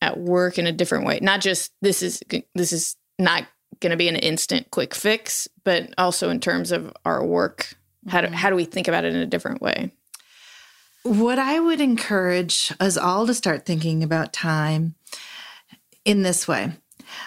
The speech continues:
Speaker 2: that there's plenty of time.
Speaker 1: This is like when you used to tell me the world is a safe place.
Speaker 2: That's right.
Speaker 1: <laughs>
Speaker 2: That's right. That's right. That's right.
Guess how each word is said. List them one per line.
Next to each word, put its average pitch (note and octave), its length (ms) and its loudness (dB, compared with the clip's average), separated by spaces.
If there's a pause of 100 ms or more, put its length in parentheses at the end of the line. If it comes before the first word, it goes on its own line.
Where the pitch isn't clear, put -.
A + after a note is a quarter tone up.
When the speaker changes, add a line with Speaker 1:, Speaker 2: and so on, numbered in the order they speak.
(480)
Speaker 2:
that G3 200 2
there's F#3+ 180 2
plenty E3+ 320 0
of D#3+ 120 -4
time. D#3+ 380 -6 (2000)
Speaker 1:
This G3+ 140 4
is G#3 140 0
like E3+ 160 2
when F3+ 120 2
you E3+ 80 2
used E3 220 2
to D#3 60 -2
tell E3 160 0
me E3 120 2
the D#3+ 100 2
world D#3+ 220 2
is D#3+ 140 -2
a D#3+ 40 -6
safe D#3+ 320 -4
place. - 500 -4
Speaker 2:
That's - 240 -6
right. G#3+ 500 2 (100)
Speaker 1:
<laughs> C4+ 200 0
Speaker 2:
That's C#4 280 0
right. F3 340 -2 (320)
That's E3+ 320 -2
right. E3+ 680 -2 (300)
That's E3+ 220 -2
right. F3 300 0